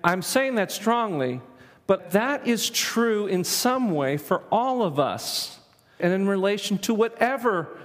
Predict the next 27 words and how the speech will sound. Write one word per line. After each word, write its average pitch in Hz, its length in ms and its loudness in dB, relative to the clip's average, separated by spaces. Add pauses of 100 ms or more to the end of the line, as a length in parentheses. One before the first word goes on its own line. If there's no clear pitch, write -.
(160)
moral 180 400 2
choice 170 680 -2
we're 165 240 0
making. 190 580 -2 (1500)
Please 262 480 0
don't 220 360 0
be 247 140 2
on 226 180 0
your 202 100 2
knees 180 320 0
asking 170 360 0
God 156 240 0
for 156 120 0
guidance 156 600 0
if 143 140 -8
you're 156 100 -2
not 151 140 0
first - 440 -4
on 135 160 0
your 123 100 0
knees 123 420 -2
begging 156 800 -2
him 113 360 -6 (480)
for - 180 -6
grace 107 680 -10 (680)
and 123 200 -2
mercy 107 480 -8